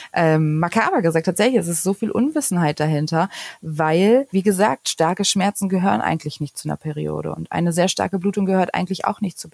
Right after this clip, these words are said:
einer Periode. Oder, ähm, Z-, Schmerzen beim Sex, Schmerzen nach dem Sex. Äh,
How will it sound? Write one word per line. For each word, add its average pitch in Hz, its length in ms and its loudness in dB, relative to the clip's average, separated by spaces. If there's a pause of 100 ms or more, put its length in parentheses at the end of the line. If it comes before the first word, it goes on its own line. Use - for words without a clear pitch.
einer 160 180 -4
Periode. 151 560 -6 (400)
Oder, 165 520 2
ähm, 151 420 -2 (300)
Z-, - 140 -6 (120)
Schmerzen 175 440 2
beim 175 160 0
Sex, - 440 -2 (220)
Schmerzen 165 400 0
nach 170 240 0
dem 190 160 -4
Sex. - 400 -8 (360)
Äh, - 100 -14